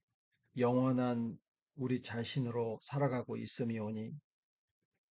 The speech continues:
말씀 가운데 우리가 비록 이 땅에 살고 있으나 아버지의 나라, 네가 오늘 나와 함께 낙원에 있으리라 하신 그 나라를 우리가 이미나 살고 있음을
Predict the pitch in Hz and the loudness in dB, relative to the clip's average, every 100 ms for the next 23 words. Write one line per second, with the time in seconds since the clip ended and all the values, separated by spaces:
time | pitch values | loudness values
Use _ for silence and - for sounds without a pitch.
0 | _ - 123 120 131 123 127 117 110 107 | _ -4 -2 -2 -2 -2 -2 -2 -2 0
1 | 117 107 - _ _ _ _ _ _ 139 | 0 -2 -8 _ _ _ _ _ _ -2
2 | 127 123 131 127 120 113 127 117 113 143 | 0 0 0 0 0 -2 0 0 0 0
3 | 135 120 117 - 113 110 113 - _ _ | 0 0 -2 -4 -4 -6 -8 -14 _ _
4 | _ _ _ _ _ _ 123 123 120 127 | _ _ _ _ _ _ -2 -2 2 2
5 | 120 120 123 117 107 143 _ _ _ _ | 2 0 0 -2 -2 -8 _ _ _ _
6 | _ _ _ - 123 127 120 120 117 110 | _ _ _ -4 2 4 4 2 2 2
7 | 117 117 113 120 117 113 120 120 120 110 | 0 -2 -4 -4 -2 -2 -2 -2 -2 -4
8 | 143 131 127 117 117 - 107 - 123 113 | -4 -2 -2 0 -2 -4 -6 -6 -6 -4
9 | 113 113 104 107 120 _ _ _ _ _ | -4 -4 -4 -6 -8 _ _ _ _ _
10 | _ _ _ 131 123 120 120 123 127 117 | _ _ _ -2 2 2 2 0 0 0
11 | - - - 135 131 131 113 - 131 107 | -4 -6 -2 0 2 0 0 -2 -2 -4
12 | 110 | -8